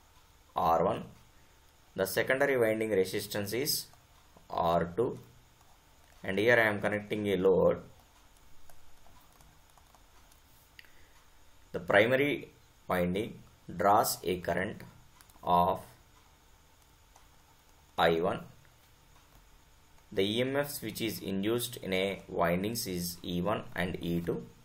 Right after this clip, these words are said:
E one is the primary induced E M F, E two is the secondary induced E M F. The current flowing through secondary winding is I two, and the load is also I two, and the terminal voltage is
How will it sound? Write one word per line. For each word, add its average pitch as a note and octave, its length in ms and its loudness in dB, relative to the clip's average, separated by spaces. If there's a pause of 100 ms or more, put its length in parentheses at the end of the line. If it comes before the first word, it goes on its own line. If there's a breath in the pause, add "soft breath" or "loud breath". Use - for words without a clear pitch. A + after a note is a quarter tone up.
(500)
E F#2+ 140 -2
one A#2 120 4
is B2+ 120 0
the G2+ 80 2
primary F#2 420 2
induced G2+ 320 -4
E G#2 80 0
M G#2 140 0
F, - 180 -6
E G2+ 160 -6
two G#2 140 -2
is F#2+ 100 -4
the F2 100 0
secondary F#2 460 -2
induced G2+ 320 -4
E G#2 60 0
M G2+ 100 -2
F. - 120 -6 (1300)
The F2+ 80 -4
current C3 440 2 (120)
flowing B2 580 0
through A#2+ 300 -2 (180)
secondary A2+ 840 -4
winding F#2+ 540 -4
is F#2+ 360 -4 (160)
I F2 160 2
two, F#2+ 240 -4 (1400)
and F#2+ 140 -8
the F2 40 2
load G2 220 4
is G2 140 -2
also F2 340 0
I F2+ 140 -2
two, - 180 -8 (1200 soft breath)
and A2+ 420 2
the A2 60 0
terminal B2+ 480 2
voltage A#2 580 2
is G#2 440 -6